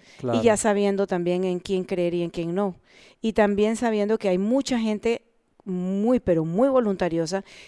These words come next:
Speaker 2: y mucha gente muy, pero muy mala.
Speaker 1: Ujú.
Speaker 2: Entonces, al final de cuentas, tú sabes a-, discernir y le
Speaker 1: Claro.
Speaker 2: pides a Dios, "Dios mío, ayúdame a discernir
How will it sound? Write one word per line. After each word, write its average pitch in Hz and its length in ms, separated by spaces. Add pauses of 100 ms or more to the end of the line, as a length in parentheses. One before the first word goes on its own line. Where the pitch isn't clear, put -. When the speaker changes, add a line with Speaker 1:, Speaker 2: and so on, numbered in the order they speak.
(100)
Speaker 2:
y 208 160
mucha 240 420
gente 220 340
muy, 208 360
pero 165 200
muy 165 140
mala. 170 380 (300)
Speaker 1:
Ujú. 123 360
Speaker 2:
Entonces, 226 380
al 302 120
final 269 280
de 277 80
cuentas, 277 320
tú 269 120
sabes 277 280
a-, 269 100 (140)
discernir 226 600 (140)
y - 100
le 196 100
Speaker 1:
Claro. 254 180
Speaker 2:
pides 233 160
a 190 80
Dios, 180 360 (600)
"Dios 185 180
mío, 254 140
ayúdame 226 500
a 170 100
discernir 156 600